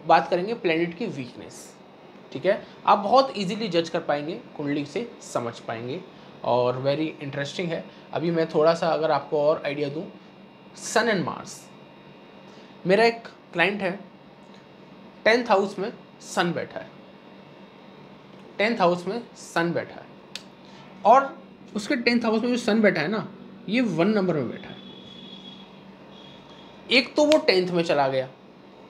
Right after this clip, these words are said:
अपनी डायरेक्शनल strength मिल गई, साथ में मेष राशि में बैठा है, यानी मित्र राशि में बैठा है।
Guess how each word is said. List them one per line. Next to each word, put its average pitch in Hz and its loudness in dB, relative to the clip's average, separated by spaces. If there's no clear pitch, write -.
अपनी 151 -4
डायरेक्शनल 143 2
strength 127 -10
मिल 123 -6
गई, 123 -6
साथ 240 4
में 254 -2
मेष 220 4
राशि 139 2
में 127 -4
बैठा 113 -4
है, 117 -12
यानी 165 2
मित्र 180 0
राशि 165 2
में 151 -4
बैठा 143 -8
है। - -20